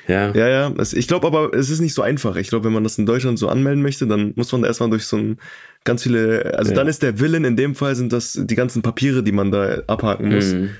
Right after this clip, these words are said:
Speaker 2: Und, ähm, bis man da, da so eine Familie gründen kann, in Anführungszeichen, das, äh, dauert dann schon und, ähm, dann hat man ein paar langweilige Arcs vor sich, also
Speaker 1: Ja. Obwohl ich bezweifle, dass die deutschen Gangs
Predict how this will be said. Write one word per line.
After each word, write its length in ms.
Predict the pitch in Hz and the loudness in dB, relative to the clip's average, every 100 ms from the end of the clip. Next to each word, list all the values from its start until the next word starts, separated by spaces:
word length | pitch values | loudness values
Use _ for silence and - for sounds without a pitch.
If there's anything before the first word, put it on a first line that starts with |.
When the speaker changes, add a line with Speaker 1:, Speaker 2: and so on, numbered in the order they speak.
| - | -6
Speaker 2:
Und, 340 | - 104 98 | 0 0 0
ähm, 580 | - 98 95 92 90 92 - _ - - | 0 2 2 0 -2 -4 -10 _ -20 -6
bis 140 | 107 117 | -4 0
man 120 | 104 | 2
da, 80 | 98 | 2
da 160 | 104 | 2
so 100 | 107 | 2
eine 100 | 104 | 0
Familie 400 | 98 98 110 117 | 0 0 2 2
gründen 300 | 113 117 120 | 2 0 0
kann, 240 | 113 113 107 | 0 0 0
in 120 | 101 | 2
Anführungszeichen, 840 | 110 - 113 107 104 110 123 123 - - - | 0 0 -2 -2 -4 -4 -4 -8 -12 -20 -10
das, 260 | - 98 - | -4 -4 -2
äh, 500 | - 98 92 92 98 | 0 0 0 -2 -4
dauert 380 | 110 117 120 117 | 0 0 0 0
dann 140 | 107 | -2
schon 340 | 101 123 127 104 | 0 0 0 0
und, 380 | 98 98 - 104 | 0 -2 -2 -2
ähm, 520 | 95 92 92 95 117 _ _ _ _ _ - | 0 0 -2 -6 -10 _ _ _ _ _ -2
dann 120 | 95 | -2
hat 100 | - | 0
man 120 | 107 98 | 0 0
ein 60 | |
paar 140 | 113 107 | 2 2
langweilige 420 | 117 123 110 104 | 4 2 2 2
Arcs 240 | 107 113 - | 0 -2 -2
vor 160 | 104 | -2
sich, 260 | 90 90 - | 0 -4 -2
also 260 | 98 92 92 | -2 0 -2
Speaker 1:
Ja. 200 | 85 - - | -2 -6 -6
Obwohl 220 | 95 117 | 0 0
ich 80 | 117 | 0
bezweifle, 540 | 117 110 107 107 110 98 | -2 -2 -2 0 0 0
dass 240 | 98 - | 0 -2
die 360 | - 98 95 92 | 0 2 2 0
deutschen 460 | 107 98 98 - 104 | 0 2 2 0 0
Gangs 460 | 101 98 98 - | 0 0 -2 -6